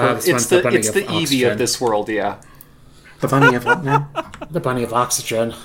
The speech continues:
Speaker 3: The bunny of oxygen. Oh, right, the elements. So do you have a gem? Are you going for the carbuncle angle? What's
Speaker 2: Well,
Speaker 3: going on
Speaker 2: um,
Speaker 3: here?
Speaker 2: well, let me introduce myself first.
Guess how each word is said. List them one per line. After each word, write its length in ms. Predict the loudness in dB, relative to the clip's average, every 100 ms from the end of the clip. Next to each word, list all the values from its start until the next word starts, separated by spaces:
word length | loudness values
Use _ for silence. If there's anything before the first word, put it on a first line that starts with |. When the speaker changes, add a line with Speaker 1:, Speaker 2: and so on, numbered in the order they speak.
| -12
Speaker 3:
The 80 | -6
bunny 320 | 0 4 4
of 180 | 4 2
oxygen. 400 | 0 0 -2 -4
Oh, 200 | 0 2
right, 360 | 2 2 2 2
the 140 | 0
elements. 760 | 2 2 0 -4 -6 -4 -4 -8 -20 -20 -20 -20 -20 -20 -18 -6 -4
So 160 | 2 2
do 160 | 2 0
you 220 | 2 4
have 180 | 4 4
a 80 | 2
gem? 680 | 2 2 2 0 -2 -6 -10 -4
Are 100 | -2
you 160 | -2 -2
going 260 | -2 -2 -2
for 140 | -6
the 80 | -4
carbuncle 520 | -2 -2 -2 -2 -4
angle? 380 | -4 -6 -6 -6
What's 160 | -2 0
Speaker 2:
Well, 100 | 0
Speaker 3:
going 120 | -2
on 100 | -4
Speaker 2:
um, 40 |
Speaker 3:
here? 180 | -4 -8 -12 -4
Speaker 2:
well, 160 | 0
let 140 | 0 0
me 80 |
introduce 420 | 0 0 0 0 0
myself 460 | -2 0 0 0
first. 640 | 0 0 0 -2 -6 -8